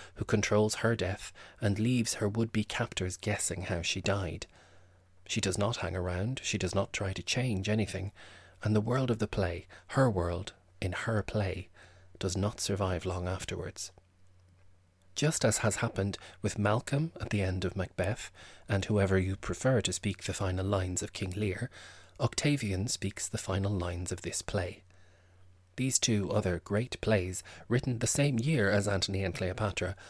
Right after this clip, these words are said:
are ended by characters that haven't had a huge impact on the story of the play. Octavian hovers seriously throughout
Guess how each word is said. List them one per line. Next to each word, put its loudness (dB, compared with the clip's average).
are 4
ended 4
by 2
characters 0
that -4
haven't -2
had 2
a 4
huge 0
impact 0
on 2
the 2
story 0
of -8
the -6
play. -4
Octavian 2
hovers 2
seriously 0
throughout 0